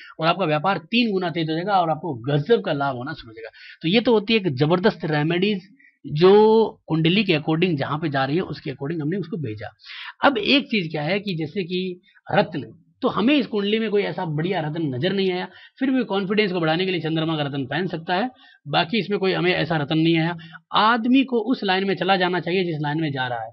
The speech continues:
तो फिर रत्नों की जरूरत नहीं है। तो इसके बाद हमने ये देखा कि इसके विवाह, तो विवाह में सप्तम घर में राहु बैठा तो delay marriage तो करेगा।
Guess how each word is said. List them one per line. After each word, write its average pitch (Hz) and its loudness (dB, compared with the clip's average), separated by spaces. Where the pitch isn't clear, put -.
तो 185 -8
फिर 202 0
रत्नों 185 -2
की 190 -2
जरूरत 131 -6
नहीं 110 -18
है। 104 -20
तो - -16
इसके 208 -4
बाद 202 2
हमने 196 -2
ये 196 0
देखा 170 -4
कि 214 -6
इसके 220 -6
विवाह, 151 0
तो 160 -4
विवाह 165 0
में 208 -2
सप्तम 190 -6
घर 185 -4
में 180 -6
राहु 175 -2
बैठा 170 -6
तो 170 -6
delay 196 0
marriage 175 -4
तो 214 -8
करेगा। 120 -10